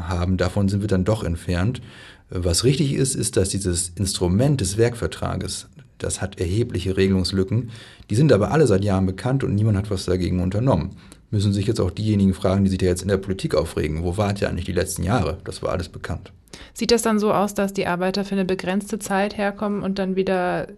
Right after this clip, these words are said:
Speaker 2: zurückgehen für eine Zeit? Oder sind die hier, bis sie gar keine Lust mehr haben?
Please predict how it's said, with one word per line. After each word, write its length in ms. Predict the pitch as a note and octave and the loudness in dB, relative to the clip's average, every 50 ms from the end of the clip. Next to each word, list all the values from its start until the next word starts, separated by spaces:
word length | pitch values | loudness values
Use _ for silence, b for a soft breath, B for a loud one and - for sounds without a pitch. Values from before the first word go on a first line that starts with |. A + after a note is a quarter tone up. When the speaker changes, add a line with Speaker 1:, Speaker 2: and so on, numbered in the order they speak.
| - - - _ | -20 -20 -20 _
Speaker 2:
zurückgehen 540 | - - G3 G3 A#3 A#3 - C4+ C4+ C4 C4 | -10 -8 -4 -4 -4 -4 -4 -4 -2 -2 -2
für 120 | - C4 | -2 -2
eine 180 | B3 A#3+ B3 A#3+ | -2 -2 -2 -4
Zeit? 400 | - - A3 G#3+ A#3+ C4+ C4+ - | -4 -2 -2 0 0 -2 -2 -4
Oder 540 | - F#3+ G3+ G#3 G3+ G3 G3 G3 F#3+ F#3+ - F3 F3 F3 - - - - _ | -4 -2 -2 0 2 2 2 2 2 0 -2 -4 -8 -10 -10 -12 -16 -14 _
sind 380 | E3 E3 F3+ F3+ G3+ G3+ G3 G3+ | -10 -10 -6 -2 0 0 2 2
die 100 | F#3+ F#3 | 0 2
hier, 160 | G3+ G3 F#3+ | 2 2 2
bis 180 | F#3+ F#3+ - - | 0 -2 -2 0
sie 420 | F#3+ F#3 F#3 F3+ E3+ E3 - - - _ _ - - _ _ _ - | 2 4 4 4 2 0 -2 -4 -10 _ _ -20 -20 _ _ _ -10
gar 160 | D#3+ D#3 D#3+ | -8 -8 -8
keine 220 | - - F3+ F3 | -10 -10 -10 -8
Lust 160 | - - - - | -8 -8 -8 -8
mehr 120 | F#3 F3+ | -10 -8
haben? 240 | F3+ F3 F3 F#3 | -8 -10 -10 -12